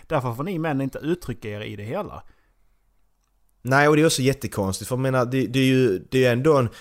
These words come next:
Speaker 2: det är ändå en vi män som inte håller på och äcklar oss. Vi
Speaker 1: Ja, vi
Speaker 2: vi
Speaker 1: lider
Speaker 2: som
Speaker 1: av
Speaker 2: är,
Speaker 1: det.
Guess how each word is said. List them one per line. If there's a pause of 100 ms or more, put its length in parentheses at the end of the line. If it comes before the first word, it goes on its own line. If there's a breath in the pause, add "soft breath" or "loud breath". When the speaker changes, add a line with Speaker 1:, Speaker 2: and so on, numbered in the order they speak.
Speaker 2:
det
är
ändå
en
vi
män
som
inte
håller
på
och
äcklar
oss. (260)
Vi (800)
Speaker 1:
Ja,
vi
Speaker 2:
vi
Speaker 1:
lider
Speaker 2:
som
Speaker 1:
av
Speaker 2:
är,
Speaker 1:
det.